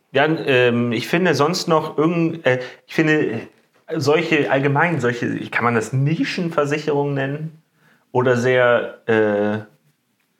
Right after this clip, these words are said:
sehr kleinliche, ke-, ich weiß keine Ahnung, wie ich das benennen soll. Also wenn man einen bestimmten,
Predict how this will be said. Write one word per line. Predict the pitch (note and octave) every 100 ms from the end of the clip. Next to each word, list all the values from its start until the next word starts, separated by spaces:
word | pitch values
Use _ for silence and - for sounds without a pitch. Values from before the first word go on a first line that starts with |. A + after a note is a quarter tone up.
| _ _ _ _ _ _ _ - _ _ _
sehr | - C#3
kleinliche, | C3+ C#3 C#3 E3 C#3+ A#2+ A2 G2+ G2+ - - -
ke-, | -
ich | C3
weiß | A#2+ A2+
keine | A#2
Ahnung, | A#2 A#2+
wie |
ich | A2
das | A2+
benennen | A#2 B2 A2+
soll. | G2+ F#2+ -
Also | A#2 B2 A#2
wenn | C3
man | C3
einen | F2 A#2+
bestimmten, | A#2+ B2 - C#3+ C#3+ C3+ A#2+ A2+